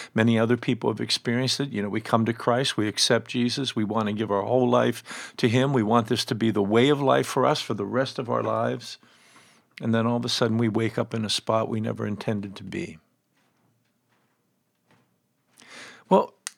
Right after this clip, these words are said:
after he talked to me, I happened to be reading the parable of the sower. It's, it's just such a common story among the Christian community, but it's very layered in its meanings.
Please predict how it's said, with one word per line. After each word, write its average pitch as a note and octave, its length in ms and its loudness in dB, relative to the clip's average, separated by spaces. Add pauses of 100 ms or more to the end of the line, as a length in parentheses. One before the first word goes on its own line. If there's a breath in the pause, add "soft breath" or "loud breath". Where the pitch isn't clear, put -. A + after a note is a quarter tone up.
(120)
after A3 260 2
he A#3 160 2
talked - 460 -2
to - 60 -2
me, F#2+ 360 -2
I C#3 140 0
happened F#3 400 0
to E3+ 60 -2
be D#3 160 -4
reading A#2 640 0 (880 soft breath)
the A#2+ 80 -2
parable A#2 540 2
of G2+ 120 -2
the G2+ 80 -6
sower. - 560 0 (140)
It's, - 260 -2
it's F#3 260 -2
just - 240 0
such - 400 0 (720 loud breath)
a C3+ 80 -2
common D3+ 560 4
story G#2 500 2
among G#2+ 580 -2
the A#2 100 0
Christian A#2 400 -2
community, A2+ 560 0
but A#2 240 0
it's D3+ 160 -2
very A3+ 300 2
layered A#2 560 4
in G#2+ 140 0
its G#2 220 -4
meanings. G#2+ 720 -2